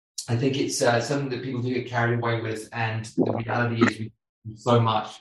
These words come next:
with just, uh, a good diet and, and, uh, you know, solid activity.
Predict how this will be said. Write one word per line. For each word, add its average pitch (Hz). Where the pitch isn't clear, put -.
with 113
just, -
uh, -
a 113
good 117
diet 107
and, 104
and, 107
uh, 104
you 107
know, 107
solid 110
activity. 101